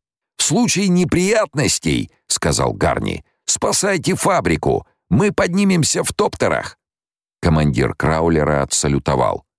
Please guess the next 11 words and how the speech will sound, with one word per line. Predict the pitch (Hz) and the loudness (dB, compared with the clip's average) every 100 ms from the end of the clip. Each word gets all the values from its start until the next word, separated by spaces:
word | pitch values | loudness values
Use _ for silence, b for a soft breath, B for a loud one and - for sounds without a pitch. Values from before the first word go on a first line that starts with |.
| _ _ _ | _ _ _
«Есть, | - 90 120 - - | 0 2 2 0 -4
сир», | - 64 50 - _ _ - | -2 -2 -4 -8 _ _ -2
и | 76 | 2
нырнул | 71 65 82 101 98 | 2 2 2 2 2
обратно | 62 62 60 - 64 | 0 -2 -4 -2 -2
в | 58 64 | 0 0
люк. | 58 - - _ _ _ _ _ _ _ | 0 -2 -10 _ _ _ _ _ _ _
Гарни | 76 95 85 85 | 0 2 4 2
снова | - 101 73 60 | 2 0 0 -2
оглядел | 52 58 - 50 | -2 -2 0 -2
горизонт. | 50 57 55 52 50 | 0 0 0 -2 -6